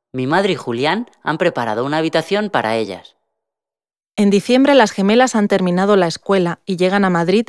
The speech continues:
Speaker 2: un sábado. Julián va a buscarlas al aeropuerto. Elsa y Alejo se quedan en casa. Julián las espera con dos abrigos en la mano porque hace mucho frío en Madrid.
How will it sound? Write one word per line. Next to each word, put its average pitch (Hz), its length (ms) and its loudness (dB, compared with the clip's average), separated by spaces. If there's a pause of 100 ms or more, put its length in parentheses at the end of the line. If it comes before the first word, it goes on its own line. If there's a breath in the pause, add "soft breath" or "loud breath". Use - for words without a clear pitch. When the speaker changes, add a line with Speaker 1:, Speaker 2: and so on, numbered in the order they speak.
(100)
Speaker 2:
un 190 140 0
sábado. 160 540 -2 (680)
Julián 202 440 4
va 202 80 4
a 196 40 6
buscarlas 190 540 0
al 196 100 2
aeropuerto. 160 680 0 (720)
Elsa 214 340 2
y 180 100 2
Alejo 214 380 2
se 190 160 -4
quedan 190 300 0
en 165 140 -2
casa. 156 440 -8 (440)
Julián 185 400 2
las 185 180 0
espera 185 400 0
con 165 200 -4
dos 185 180 -2
abrigos 196 440 0
en 180 100 0
la 180 100 0
mano 202 300 2
porque 170 240 -4
hace 185 160 -4
mucho 180 260 -2
frío 196 260 -2
en 185 60 0
Madrid. 156 380 -4